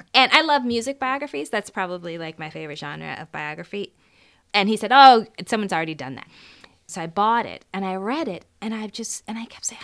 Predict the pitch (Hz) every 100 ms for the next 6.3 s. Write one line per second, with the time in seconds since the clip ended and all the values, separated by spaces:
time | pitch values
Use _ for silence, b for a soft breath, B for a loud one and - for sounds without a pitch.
0 | - 320 - 311 381 - 240 233 233 -
1 | - 330 247 - - 453 381 196 220 220
2 | - - 403 330 349 440 170 180 185 170
3 | - - 349 - 294 240 220 - 311 233
4 | - 220 226 226 - 202 196 180 175 156
5 | 160 156 262 196 170 170 - 165 156 190
6 | 277 294 196